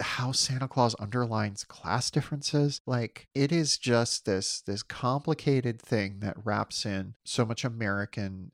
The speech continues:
anxiety, so much American, like, structural prejudice, and is, like,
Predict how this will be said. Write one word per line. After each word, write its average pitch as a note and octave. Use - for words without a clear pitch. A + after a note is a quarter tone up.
anxiety, G2
so G2+
much G2
American, F#2+
like, F2
structural -
prejudice, G2+
and B2+
is, A#2+
like, A#2